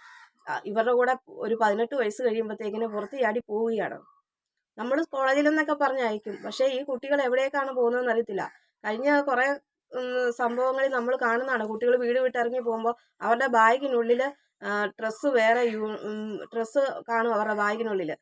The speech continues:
വീട്ടിൽ നിന്ന് പോകുമ്പോൾ സ്കൂൾ യൂണിഫോമിൽ പോകും. പകുതി വഴി വെച്ച് അവര് മാറി, ആ, വേറെ ഡ്രസ്സ് ഇട്ട് യൂണിഫോം മാറ്റി ബാഗിനുള്ളിലാക്കി കൊണ്ടുവന്നേക്കുന്ന കളർ ഡ്രസ്സ് എടുത്തിട്ട് അവര് യാത്ര ചെയ്യുകയാണ്. ഇഷ്ടപ്പെട്ട ആളുടെ കൂട്ടത്തിൽ എവിടെയെങ്കിലും കറങ്ങി നടന്ന്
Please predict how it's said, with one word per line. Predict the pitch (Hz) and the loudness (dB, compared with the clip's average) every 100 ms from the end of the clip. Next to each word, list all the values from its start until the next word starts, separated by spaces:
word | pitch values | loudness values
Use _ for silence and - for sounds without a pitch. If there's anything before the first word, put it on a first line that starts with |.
| _ _ | _ _
വീട്ടിൽ | 220 226 262 | -4 -2 0
നിന്ന് | 294 | 0
പോകുമ്പോൾ | 294 269 277 294 320 | 2 2 4 2 0
സ്കൂൾ | - 247 262 | -4 -6 -4
യൂണിഫോമിൽ | 269 269 277 294 294 294 | -2 -2 0 0 2 0
പോകും. | 294 226 233 294 _ - | 0 2 2 -2 _ -2
പകുതി | 214 226 269 | 2 2 2
വഴി | 302 254 269 | 2 2 2
വെച്ച് | 254 - 302 302 _ - | 0 2 -2 -2 _ -6
അവര് | 214 233 269 | 0 2 2
മാറി, | 247 220 233 302 302 _ _ | 0 0 2 0 -2 _ _
ആ, | 202 202 208 202 | -4 0 0 0
വേറെ | 202 202 220 240 | 0 2 4 4
ഡ്രസ്സ് | 240 226 220 294 | 2 2 2 2
ഇട്ട് | 233 254 285 285 _ - | 0 0 -4 -4 _ -10
യൂണിഫോം | 220 226 233 269 277 | -4 -2 0 -2 -2
മാറ്റി | 247 226 254 | 0 -2 0
ബാഗിനുള്ളിലാക്കി | 233 214 240 254 233 240 220 220 277 294 - _ - | 2 4 2 0 2 4 2 2 -6 -10 -12 _ -18
കൊണ്ടുവന്നേക്കുന്ന | - 226 226 240 240 247 247 269 | -8 -2 2 4 4 2 0 -2
കളർ | 240 214 226 240 | 0 0 -2 -4
ഡ്രസ്സ് | 240 - | -4 -2
എടുത്തിട്ട് | 240 226 226 220 262 _ _ _ | -4 -2 -4 -4 -10 _ _ _
അവര് | - 233 262 | 0 2 4
യാത്ര | 254 247 285 | 4 4 2
ചെയ്യുകയാണ്. | 277 269 269 233 202 | 0 0 2 2 0
ഇഷ്ടപ്പെട്ട | 196 233 220 240 | -4 -6 -2 0
ആളുടെ | 254 233 233 254 | 2 4 2 2
കൂട്ടത്തിൽ | 247 240 240 247 | 2 0 0 -2
എവിടെയെങ്കിലും | 285 214 220 262 277 269 | -2 -2 0 0 2 0
കറങ്ങി | 226 233 | 2 0
നടന്ന് | 262 226 226 247 | 0 0 0 -4